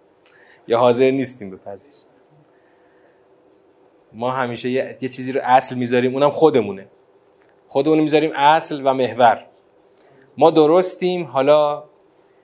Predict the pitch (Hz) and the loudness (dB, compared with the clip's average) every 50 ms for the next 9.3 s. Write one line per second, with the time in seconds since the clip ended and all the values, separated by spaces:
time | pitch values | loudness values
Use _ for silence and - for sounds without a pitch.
0 | _ _ _ _ 143 143 147 139 143 151 165 156 160 160 160 160 - 160 160 - | _ _ _ _ 4 4 4 4 0 -2 2 2 2 2 2 0 -6 -8 -6 -4
1 | 156 151 147 151 143 - 151 147 139 127 127 131 123 117 - 123 117 110 110 107 | -4 0 0 0 0 2 2 2 2 0 -2 -4 -4 -4 -4 -4 -4 -4 -6 -8
2 | 101 - _ 120 127 127 123 123 - - 127 127 127 123 135 131 139 147 156 151 | -14 -14 _ -2 -2 -2 -2 -6 -2 2 2 2 2 0 0 2 2 2 2 0
3 | - - _ _ _ _ 117 127 127 117 139 139 139 135 123 139 151 147 139 131 | -8 -20 _ _ _ _ 0 0 0 2 0 -2 -2 -2 -2 -2 -4 -4 -6 -12
4 | 120 123 139 147 160 156 - - 139 127 117 127 139 143 147 139 123 127 120 117 | -2 2 2 2 2 0 -2 0 0 0 0 0 -2 2 2 2 4 4 2 2
5 | 104 - 135 139 139 139 139 143 127 120 110 120 120 135 143 139 127 - 131 120 | 0 -2 -2 0 0 0 2 4 2 2 2 -2 -4 -4 -4 -4 -2 0 2 2
6 | 113 110 - - 131 127 135 123 123 107 107 113 123 127 123 117 127 117 107 107 | 2 0 -4 -4 -2 0 2 2 0 0 0 -4 -6 -6 -6 -4 -4 -2 -2 -2
7 | 107 98 123 131 123 113 - - - _ _ - - _ - - _ _ _ _ | 0 2 2 2 2 0 -2 -8 -20 _ _ -20 -20 _ -20 -20 _ _ _ _
8 | _ _ _ _ _ _ - 131 110 113 107 107 110 123 117 - 120 110 107 107 | _ _ _ _ _ _ -12 -4 -2 -2 -2 -2 -4 -6 -2 -2 -2 -2 -2 -6
9 | 107 107 110 117 113 113 | -12 -12 -14 -16 -18 -18